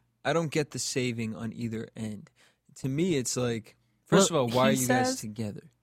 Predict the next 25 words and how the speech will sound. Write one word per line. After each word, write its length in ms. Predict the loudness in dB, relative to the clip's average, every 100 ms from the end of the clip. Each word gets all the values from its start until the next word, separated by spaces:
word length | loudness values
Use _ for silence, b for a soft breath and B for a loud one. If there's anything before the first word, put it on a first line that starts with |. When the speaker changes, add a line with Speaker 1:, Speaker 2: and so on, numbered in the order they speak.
| _ _ _ _ _ _ _
Speaker 2:
Right. 300 | -2 -2 -2 -2
I 60 | 2
mean, 160 | 2
she 140 | 2 2
says 220 | 4 4
they've 120 | 4
been 120 | 2 2
together 320 | 2 2 2
for 120 | -2
sixteen 520 | -2 -4 -4 -4 -4
years. 420 | -6 -12 -18 -20 _ _ _ _
Speaker 1:
Crazy. 340 | -18 -16 -20 _ _ -2
Speaker 2:
They've 80 | 0
been 160 | 2
married 240 | 2 0 -2
for 100 | -4
sixteen 380 | -4 -6 -4 -4
years 160 | -6
and 80 | -8
that 80 | -8
he 160 | -6
was 140 | -6 -4
her 60 | -6
English 300 | -8 -12 -16
teacher, 340 | -20 -20 -20